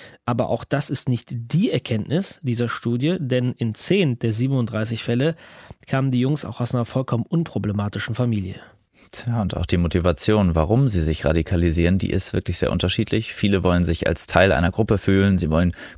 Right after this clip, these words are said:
Speaker 2: cool sein, sie wollen aber auch Rache, weil sie zum Beispiel gemobbt wurden. Und manche wollen auch einfach Action und Abenteuer und Gewaltfantasien ausleben.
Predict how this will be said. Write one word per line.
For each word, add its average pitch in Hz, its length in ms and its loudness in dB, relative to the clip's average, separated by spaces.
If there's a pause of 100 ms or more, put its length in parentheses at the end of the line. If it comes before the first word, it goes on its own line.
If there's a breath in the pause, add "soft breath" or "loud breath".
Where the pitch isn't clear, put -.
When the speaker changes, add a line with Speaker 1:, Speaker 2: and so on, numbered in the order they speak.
(120)
Speaker 2:
cool 123 240 8
sein, 107 460 6
sie 92 140 2
wollen 87 260 4
aber 87 220 4
auch - 180 0
Rache, 104 480 4
weil 92 160 4
sie 87 100 0
zum 90 140 -2
Beispiel 90 300 2
gemobbt 92 440 0
wurden. 98 360 4 (400 loud breath)
Und - 80 -2
manche 92 280 2
wollen 95 200 4
auch 87 100 0
einfach 92 320 -2
Action - 380 0
und 92 180 0
Abenteuer 90 560 2
und 95 160 -4
Gewaltfantasien 80 880 0
ausleben. - 540 -4